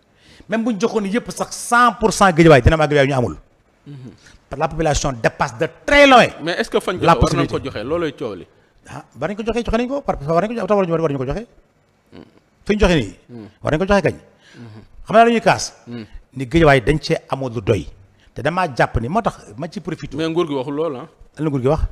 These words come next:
Speaker 2: Nguur gi def na ñu arrêté xool.
Speaker 1: Waaw, ma arrêté, ma arrêté xool ak ñu kañ bokkul.
Speaker 2: Mais tey jii bu ñu demee Cour suprême.
Speaker 1: Ah.
Speaker 2: Ne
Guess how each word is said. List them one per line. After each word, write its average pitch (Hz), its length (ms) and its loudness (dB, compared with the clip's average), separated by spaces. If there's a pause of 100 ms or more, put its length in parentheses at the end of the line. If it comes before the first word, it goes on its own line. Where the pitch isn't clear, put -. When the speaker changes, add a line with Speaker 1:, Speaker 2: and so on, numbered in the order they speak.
(320)
Speaker 2:
Nguur 131 200 -8
gi 139 80 -8
def 135 100 -6
na 127 140 -8
ñu 127 180 -8 (160)
arrêté 131 320 -6
xool. 117 280 -10 (500)
Speaker 1:
Waaw, 156 200 -10
ma - 80 -16
arrêté, 185 140 -18 (120)
ma 117 100 -12
arrêté 156 120 -10
xool 165 140 -6
ak 156 120 -2
ñu 151 120 2
kañ 143 140 0
bokkul. 240 280 0 (240)
Speaker 2:
Mais 147 220 -4
tey 165 240 -2
jii 156 80 -2
bu 139 120 -6
ñu 160 40 -6
demee 156 280 -4
Cour 156 180 -10
suprême. 147 400 -8 (180)
Speaker 1:
Ah. 101 220 -12 (1200)
Speaker 2:
Ne 135 340 -6